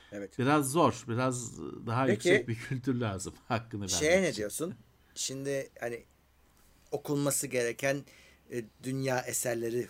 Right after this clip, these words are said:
Speaker 1: vesaire böyle hani bir şey vardır, kalıp vardır, kitaplar işte Dostoyevskiler, şunların hepsi içindedir onların.
Speaker 2: Evet.
Speaker 1: Sence bugünün çocuğu içinde hala geçerli mi bunlar? Yani a-,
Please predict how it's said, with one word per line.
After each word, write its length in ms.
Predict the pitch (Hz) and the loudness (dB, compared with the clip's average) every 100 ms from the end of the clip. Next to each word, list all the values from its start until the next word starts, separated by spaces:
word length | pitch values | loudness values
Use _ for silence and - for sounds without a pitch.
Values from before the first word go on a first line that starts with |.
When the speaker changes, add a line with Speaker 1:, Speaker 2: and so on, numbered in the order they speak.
| - | -2
Speaker 1:
vesaire 360 | 117 135 120 | 0 2 2
böyle 140 | 123 123 | 4 2
hani 160 | 127 | 2
bir 40 | 127 | 2
şey 240 | - 135 | 4 4
vardır, 240 | 120 110 - | 2 0 -4
kalıp 400 | - 127 123 - | -2 -2 -2 -4
vardır, 360 | 113 107 113 - | -4 -4 -10 -12
kitaplar 480 | - - 113 - 113 | -8 -4 -4 -4 -6
işte 240 | - 110 - | -4 -4 -2
Dostoyevskiler, 720 | 123 - 113 110 - 107 110 | -2 -2 -4 -4 -6 -6 -6
şunların 280 | 120 120 113 | -4 -6 -2
hepsi 280 | 147 - | -2 -2
içindedir 420 | 131 - 131 131 113 | -2 -2 0 -2 -2
onların. 380 | 107 110 156 - - - - - - | -4 -4 -8 -10 -18 -20 -20 -8 2
Speaker 2:
Evet. 160 | 143 | 4
Speaker 1:
Sence 220 | 151 156 151 - 110 110 | 4 2 -2 -6 -16 -6
bugünün 320 | 156 202 208 | 0 4 4
çocuğu 640 | 185 - 160 139 165 160 - _ _ _ _ _ - | 4 6 6 6 8 6 4 _ _ _ _ _ -2
içinde 400 | - 175 175 170 | 2 4 4 4
hala 400 | 156 165 165 160 | 6 6 8 6
geçerli 460 | 151 151 160 147 | 4 2 4 4
mi 160 | 170 143 | 4 2
bunlar? 280 | 117 117 110 | 0 -2 0
Yani 420 | 123 135 139 139 | 2 2 2 -2
a-, 180 | - | -6